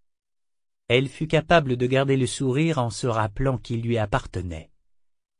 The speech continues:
Il remua dans son lit, puis posa les pieds par terre. Il se leva, hésitant. « Très bien alors », annonça-t-il subitement. « Je vais sortir. »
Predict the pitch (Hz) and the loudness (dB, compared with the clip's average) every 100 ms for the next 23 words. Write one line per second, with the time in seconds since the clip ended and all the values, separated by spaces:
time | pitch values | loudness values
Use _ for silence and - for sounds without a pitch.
0 | _ _ _ 101 101 95 113 127 123 117 | _ _ _ -2 0 0 2 4 2 2
1 | 107 - 107 113 165 190 - 127 139 127 | -2 -4 -2 -2 -2 -4 -6 -4 -2 0
2 | 123 113 - 156 135 - 90 80 80 - | 0 -2 -2 -2 -2 -4 -8 -8 -12 -18
3 | _ _ _ _ 113 101 98 104 98 98 | _ _ _ _ -6 -6 -4 -4 -2 -2
4 | 98 110 120 135 139 - - 104 98 104 | 0 0 2 4 2 0 -4 -4 -2 -4
5 | 101 104 123 135 151 - _ _ _ _ | -6 -2 0 0 -4 -10 _ _ _ _
6 | _ _ _ _ _ _ - 151 190 196 | _ _ _ _ _ _ -12 2 6 8
7 | 196 185 160 131 113 95 - _ _ _ | 6 6 6 4 2 -2 -12 _ _ _
8 | _ _ _ - 107 101 98 107 - 107 | _ _ _ -2 0 2 0 -4 -4 -6
9 | 101 107 101 104 92 - _ _ _ _ | -4 -4 -4 -4 -6 -8 _ _ _ _
10 | 208 165 196 196 202 180 - 107 - - | -4 4 6 8 6 2 -2 -6 -8 -16